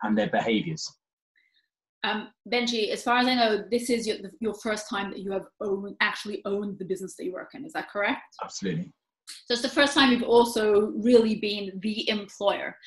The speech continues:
Speaker 2: Um, so when you talk about teams, um, obviously hiring is just the beginning. Managing is, is the, over the long term is the, is the real, is the real skill and the real test.
Speaker 1: Yeah.
Speaker 2: So what have you learned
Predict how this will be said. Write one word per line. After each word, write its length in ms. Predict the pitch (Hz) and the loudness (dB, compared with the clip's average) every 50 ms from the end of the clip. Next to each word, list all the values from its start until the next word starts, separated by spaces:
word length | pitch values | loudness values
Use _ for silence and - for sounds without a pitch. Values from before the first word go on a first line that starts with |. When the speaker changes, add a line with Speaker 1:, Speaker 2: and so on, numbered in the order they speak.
| - - - - - | -20 -20 -20 -10 -6
Speaker 2:
Um, 200 | - 214 208 208 | -4 -4 -2 -2
so 200 | 202 - 233 220 | 0 0 2 2
when 140 | 226 269 269 | 4 4 4
you 60 | 277 | 4
talk 160 | 269 370 381 | 4 2 0
about 220 | - - 302 277 - - - - | 2 4 2 2 2 -2 -6 -10
teams, 800 | - - - 349 320 262 226 220 208 202 208 208 208 196 - - - - | -10 -8 -2 2 2 2 2 2 0 -4 -4 -6 -8 -8 -8 -8 -4 -2
um, 200 | 208 214 214 - | -2 -2 0 2
obviously 320 | - 262 285 302 285 285 | 2 2 2 2 0 0
hiring 540 | 302 302 - 262 269 269 254 240 233 226 220 | 0 2 4 4 6 6 6 6 4 2 0
is 80 | 208 233 | -2 -2
just 240 | - 226 214 - - | -2 -4 -6 -6 -8
the 80 | 196 | -12
beginning. 560 | 175 202 165 202 196 196 190 190 190 240 214 | -10 -8 -6 -4 -4 -2 -2 -2 -2 -2 0
Managing 760 | 208 220 240 247 240 240 233 208 202 196 196 196 196 196 196 | 4 4 6 6 6 4 4 2 2 2 2 0 0 -2 -4
is, 360 | 190 - 208 202 190 190 185 - - - | -2 0 0 0 0 -2 -4 -12 -6 -2
is 220 | 220 214 196 175 | -2 -2 -2 -4
the, 120 | 170 196 175 - 196 - | -6 -4 -4 -2 -2 0
over 120 | 220 196 190 | -2 -2 -2
the 100 | 196 202 | -2 0
long 260 | 196 208 202 208 196 - - | 0 0 -2 -4 -6 -8 -6
term 320 | - 240 233 202 196 196 | -4 -2 -2 -2 -2 -4
is 100 | 196 190 - | -8 -8 -8
the, 160 | 202 196 - 202 | -8 -8 -6 -8
is 120 | 175 170 | -8 -6
the 100 | - 190 | -6 -6
real, 460 | 196 202 208 202 202 196 196 196 - - | -6 -4 -6 -4 -4 -4 -4 -6 -6 -8
is 120 | 185 - - | -10 -10 -8
the 60 | 190 | -8
real 420 | 190 208 208 208 202 202 202 196 - | -6 -4 -4 -4 -4 -4 -6 -6 -8
skill 600 | - - - - - 240 220 208 208 202 196 - | -10 -10 -10 -4 -2 0 0 2 2 0 -2 -2
and 120 | 202 190 | -4 -4
the 40 | 190 | -4
real 300 | 185 190 196 180 180 185 - - | -4 -2 -2 -2 -4 -4 -4 0
test. 460 | - - - - - - - - _ - - - - - - - - _ - | 0 0 0 -2 -6 -12 -14 -16 _ -20 -20 -20 -20 -20 -20 -20 -20 _ -4
Speaker 1:
Yeah. 120 | - - 226 | 0 2 2
Speaker 2:
So 100 | 254 240 - 247 | 2 4 4 4
what 280 | 240 247 247 247 262 | 4 6 6 6 8
have 140 | 277 311 294 | 8 6 6
you 180 | 285 285 262 247 | 6 4 4 4
learned 400 | 233 226 226 214 208 202 190 | 4 4 2 0 0 -2 -4